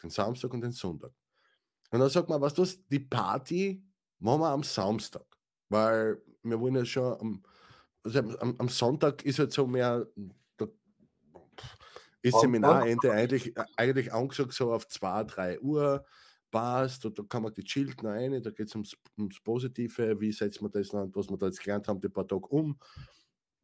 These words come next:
Speaker 1: Und alles drum und dran, da, da weiß man schon einigermaßen, was auf einen zukommt. Aber Freitag, Samstag, da will man halt aufnahmefähig sein und, und das alles mitnehmen. Und deswegen hat sich so eingebürgert, dass man prinzipiell am Freitag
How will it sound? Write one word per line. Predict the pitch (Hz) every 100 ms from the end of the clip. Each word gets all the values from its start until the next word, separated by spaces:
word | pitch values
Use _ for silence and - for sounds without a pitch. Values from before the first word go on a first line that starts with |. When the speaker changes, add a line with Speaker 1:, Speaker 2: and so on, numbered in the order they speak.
| _ _ _ -
Speaker 1:
Und | 110
alles | 120
drum | 123 120
und | 110 110
dran, | 123 -
da, | 123 - _ _ - - _ _ 156 -
da | - 135
weiß | 117 123
man | 135
schon | 131 117 104 - _
einigermaßen, | 113 120 117 110 107 110
was | 104 107
auf | 98
einen | 90
zukommt. | 85 - - - _ _ - -
Aber | - 117
Freitag, | 127 104 120 156
Samstag, | - 131 - 131
da | 123
will | 123
man | 127
halt | 120 -
aufnahmefähig | 104 - 120 110 107 107
sein | - 107 104
und, | 90
und | 87 92
das | 92 95
alles | 87
mitnehmen. | 113 120 107
Und | 101 -
deswegen | 104 107 104 - - - _ _ _ _ _ -
hat | 113 107
sich | - 143
so | -
eingebürgert, | - 113 120 - 131 123 147
dass | 120 -
man | 123 120 127 _ _ _ _ -
prinzipiell | - 107 104 - 135 123 123 147
am | 110 110 110 110 107
Freitag | - - 80 78 - 123 147 - -